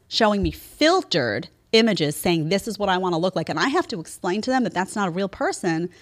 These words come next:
and that that's not attainable. That's a filter. That's not real." Okay?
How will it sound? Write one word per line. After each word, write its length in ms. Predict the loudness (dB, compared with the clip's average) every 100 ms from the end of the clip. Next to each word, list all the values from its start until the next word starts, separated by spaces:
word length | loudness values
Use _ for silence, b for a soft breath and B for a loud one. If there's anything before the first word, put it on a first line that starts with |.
| b b
and 140 | 2
that 120 | 2 4
that's 260 | 2 4
not 180 | 2 2
attainable. 640 | -2 2 4 4 2 -6 -8 2
That's 200 | 2 2
a 60 |
filter. 640 | -4 2 2 2 -2 -4 -4 2
That's 240 | 2 2
not 260 | 2 2 2
real." 400 | 2 2 0 -10 _ _ _ _ _ _ _ -6
Okay? 460 | -4 0 2 2